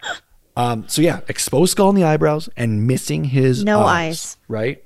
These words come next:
Speaker 1: Which is creepy.
Speaker 2: Wow.
Speaker 1: Um, he had open wounds behind his, he had an open wound behind his ear, a broken nose, and from the report, quote unquote, a deformed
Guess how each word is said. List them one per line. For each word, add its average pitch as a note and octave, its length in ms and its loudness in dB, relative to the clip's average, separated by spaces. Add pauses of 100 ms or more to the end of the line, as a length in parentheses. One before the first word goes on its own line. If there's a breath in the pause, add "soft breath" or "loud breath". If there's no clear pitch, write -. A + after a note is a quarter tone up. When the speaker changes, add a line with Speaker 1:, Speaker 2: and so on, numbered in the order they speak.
Speaker 1:
Which A#2+ 180 -8
is A2+ 380 -4 (280)
creepy. C#3 500 -8
Speaker 2:
Wow. E3+ 520 -2 (640 soft breath)
Speaker 1:
Um, G#2+ 300 -2
he A#2 100 -4
had A#2+ 180 -2
open D#3+ 320 0
wounds D3 400 -2
behind B2 480 -6
his, A2 300 -10
he - 160 -2
had D3+ 160 2
an D3+ 100 -2
open E3 320 -2
wound C3 160 -2
behind B2 300 -6
his D#3 160 -6
ear, A#2 320 -6 (580 soft breath)
a A#2+ 80 -4
broken C#3+ 560 -4
nose, A#2+ 460 -4
and A#2+ 360 -8
from A#2+ 160 -8
the A#2 80 -8
report, A2+ 540 -6
quote - 380 -2
unquote, D3+ 640 -4
a A#2+ 120 -6
deformed B2 800 -6